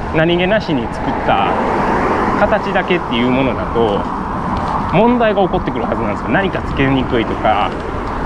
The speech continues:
何かこう、ふらつくとか、何か問題が必ず発生するはずなんですけど、これが発生し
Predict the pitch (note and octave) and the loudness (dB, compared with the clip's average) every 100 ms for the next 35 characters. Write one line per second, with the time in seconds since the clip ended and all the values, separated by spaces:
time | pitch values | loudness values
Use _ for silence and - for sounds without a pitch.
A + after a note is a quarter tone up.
0 | - - - F#3+ D#3 C#3+ - B2 A#2 A#2 | -4 -4 0 0 2 0 2 2 2 2
1 | A#2 - - C#3 B2 C3+ B2 - B2 G#2+ | -2 -6 -6 -4 -2 0 0 -2 -6 -4
2 | G#2+ F3 A#3+ B2 A#2+ D3 D3 C#3 C3 B2+ | 0 0 2 0 2 2 2 2 0 0
3 | B2 - - - C3+ D#3 D#3+ B2 - - | -4 -6 -6 -4 2 2 2 -2 -6 -4
4 | C#3 - - - A#2+ - - C3 - - | -2 0 -2 -2 -4 -4 -2 -2 -2 -2
5 | G2+ G2+ - - - - - G#3 E3+ - | 0 0 0 -4 -4 -6 0 0 0 -4
6 | - A3+ G3+ | -2 2 2